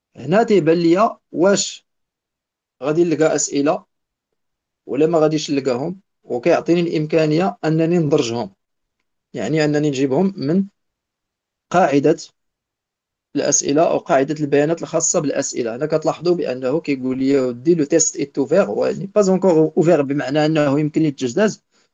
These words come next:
وفيه زيرو كيستيون، ياك؟ زيرو كيستيون، ياك؟ كيعطيني هنا واحد المعلومه هنا اللي من الا رديتو ليها البال، لا نوت ماكسيمال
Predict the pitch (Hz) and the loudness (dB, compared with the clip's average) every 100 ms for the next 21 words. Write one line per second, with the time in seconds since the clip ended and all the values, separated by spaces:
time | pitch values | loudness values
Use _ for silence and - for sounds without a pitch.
0 | _ - 139 160 123 190 185 175 170 143 | _ -8 -2 0 2 2 2 2 0 -2
1 | - 170 202 _ _ _ _ _ _ _ | -2 -4 -4 _ _ _ _ _ _ _
2 | _ 143 185 196 _ _ _ _ _ _ | _ 0 0 -2 _ _ _ _ _ _
3 | _ - 135 135 131 - - 143 - - | _ -10 -2 0 -2 -6 -10 -8 -6 -4
4 | 180 170 226 _ _ _ - _ _ 160 | 0 2 0 _ _ _ -20 _ _ -2
5 | 127 208 214 185 202 139 170 139 185 185 | 0 2 4 4 4 2 -2 2 2 2
6 | 151 170 151 180 175 175 165 147 160 165 | 2 0 0 0 0 2 0 0 -2 2
7 | 160 160 170 160 190 190 170 170 - 156 | 2 4 4 4 0 -2 -2 -2 -2 2
8 | 175 | 2